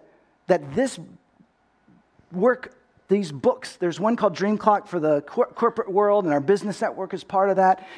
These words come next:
and there's one called Race to Jesus, and our twenties and thirties is joining in, in that as well. A-, and the secular newspaper said,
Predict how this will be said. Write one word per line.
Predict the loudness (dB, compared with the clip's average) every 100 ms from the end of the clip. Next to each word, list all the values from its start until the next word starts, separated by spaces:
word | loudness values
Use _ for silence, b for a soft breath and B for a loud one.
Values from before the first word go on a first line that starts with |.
| -4
and | 0
there's | 0 2
one | 0 2 -2 -10 B B
called | 0 2
Race | 2 0 0
to | -8
Jesus, | -6 -6 -6 -10 -14 -20 -20 _ _ _ 2
and |
our | 2
twenties | 4 2 0 0
and | 0
thirties | 2 2 2 0
is | -6
joining | -2 0 0 -2
in, | -2
in | -2 0
that | 0 0
as | -4
well. | -2 0 0 -4 -18 b b b b b b b b b _ _ _ _ 0
A-, | 2
and | 2 0 -8 -20 _ -20 -4
the | 0 0 -2
secular | -2 -2 0 -4 -2
newspaper | -4 -2 -2 -2
said, | -2 -2 -2